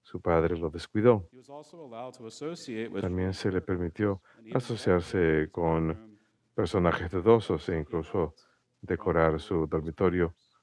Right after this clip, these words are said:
Speaker 1: con materiales, eh,
Speaker 2: Assunta was
Speaker 1: obscenos que
Speaker 2: concerned
Speaker 1: había
Speaker 2: about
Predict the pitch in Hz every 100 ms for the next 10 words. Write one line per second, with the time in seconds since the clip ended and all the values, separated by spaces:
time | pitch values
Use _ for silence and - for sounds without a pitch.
0 | _ - 90 82 80 78 85 85 82 82
1 | 80 - - - 92 _ - - 101 -
2 | 135 107 - - 85 85 82 80 95 -
3 | 110 113